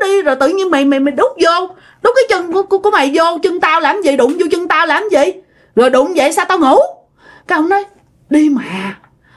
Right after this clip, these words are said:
đi mà cho tao hả, là thọt cái chân vô, cho tao đụng vô cái chân mày đi. Chứ nếu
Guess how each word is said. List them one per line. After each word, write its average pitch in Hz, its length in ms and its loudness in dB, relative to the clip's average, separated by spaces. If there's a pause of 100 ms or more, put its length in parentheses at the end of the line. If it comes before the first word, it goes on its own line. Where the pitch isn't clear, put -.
(100)
đi 320 180 2
mà 214 320 0
cho 254 200 0
tao 277 280 -2
hả, 294 280 0
là 208 180 -2
thọt 196 280 -2
cái 392 100 2
chân 285 240 2
vô, 277 260 2
cho 277 100 0
tao 269 140 0
đụng 226 320 2
vô 285 120 0
cái 311 140 -2
chân 285 160 4
mày 214 220 2
đi. 285 320 2 (460)
Chứ 392 260 2
nếu 392 160 2